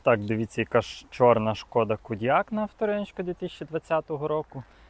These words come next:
Ось так виглядає автомобільчик спереду. Покажу вам цінничок за ціною тридцять один двісті. Дві тисячі двадцятий рік, двохлітровий двигун на дизелі і сто двадцять дев'ять тисяч пробігу. Дивіться, яка оптика автомобіля йде.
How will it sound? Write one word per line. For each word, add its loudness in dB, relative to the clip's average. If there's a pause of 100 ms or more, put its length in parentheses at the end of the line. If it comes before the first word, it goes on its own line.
(320)
Ось -12
так 0
виглядає 2
автомобільчик -6
спереду. 2
Покажу -4
вам -2 (800)
цінничок -6
за -8
ціною -8 (200)
тридцять -10
один -8
двісті. -10
Дві -18
тисячі -10
двадцятий -6
рік, -8
двохлітровий -6 (760)
двигун -4
на -4
дизелі -2 (300)
і -8 (100)
сто -6
двадцять -6
дев'ять -4
тисяч -10
пробігу. -6
Дивіться, -12
яка -4
оптика -4
автомобіля -4
йде. -6